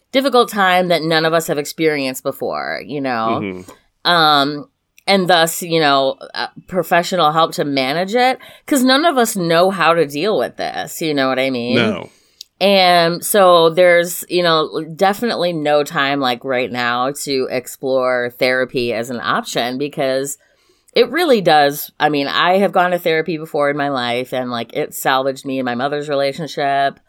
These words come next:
Speaker 1: um, like, a long time ago when I was a shitty teenager. <laughs> But,
Speaker 2: Right.
Speaker 1: you know, um,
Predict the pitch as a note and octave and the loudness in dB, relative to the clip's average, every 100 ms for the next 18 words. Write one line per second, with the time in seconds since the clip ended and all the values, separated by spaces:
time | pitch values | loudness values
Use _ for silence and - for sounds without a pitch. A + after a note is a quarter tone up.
0 | _ _ _ _ _ D3+ C#3 B2+ B2+ A#2+ | _ _ _ _ _ 2 2 2 -2 -4
1 | A2+ - - C#3 C#3 B2 B2+ B2 C3+ B2+ | -8 -12 -8 -4 0 0 0 -2 -2 -2
2 | B2 B2+ B2 A#2+ A#2 - A#2+ A#2 B2 A#2+ | 0 0 0 -4 -8 -8 -8 -8 -8 -8
3 | A#2+ B2 B2 C3+ - G3+ C4 - C#4 G#3+ | -6 -2 0 0 0 -4 -4 -2 -2 2
4 | G3 E3 G#2 F#2 G2 - - G#3 D#3 C3+ | 4 4 2 -2 -8 -12 -6 -2 0 0
5 | D3 - F#3 E3+ E3 E3 | -2 0 0 0 -2 -10